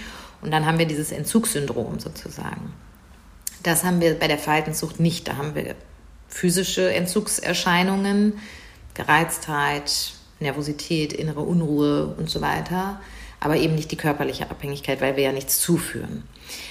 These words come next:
Was wir <clears throat> bei manchen Bereichen der Verhaltenssucht schon sehen, sind neben diesen Schäden wie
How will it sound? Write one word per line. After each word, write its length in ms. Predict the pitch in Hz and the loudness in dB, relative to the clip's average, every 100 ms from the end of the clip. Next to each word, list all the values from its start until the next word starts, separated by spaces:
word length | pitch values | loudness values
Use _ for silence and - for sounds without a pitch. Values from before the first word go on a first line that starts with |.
| - | -12
Was 500 | 151 135 170 175 - | -2 4 4 4 0
wir 280 | 165 175 160 - - | 4 4 4 -4 6
<clears throat> 520 | 294 302 311 330 226 | 6 8 10 10 10
bei 140 | 165 151 | 6 6
manchen 680 | 151 196 226 254 233 226 - - - | 6 6 6 6 6 4 -4 -16 -2
Bereichen 600 | 165 139 147 269 339 214 | 0 4 4 4 4 4
der 140 | 170 165 | 6 4
Verhaltenssucht 840 | 165 160 165 175 180 - 175 - | 2 2 2 0 -2 0 -4 -4
schon 260 | - 175 170 | -2 2 2
sehen, 360 | 156 180 208 | 2 4 6
sind 240 | 214 180 180 | 6 4 4
neben 280 | 175 180 | 4 4
diesen 240 | 175 165 160 | 2 0 -2
Schäden 520 | - 160 180 180 170 | 4 8 8 6 2
wie 400 | 160 170 170 165 | 0 2 2 2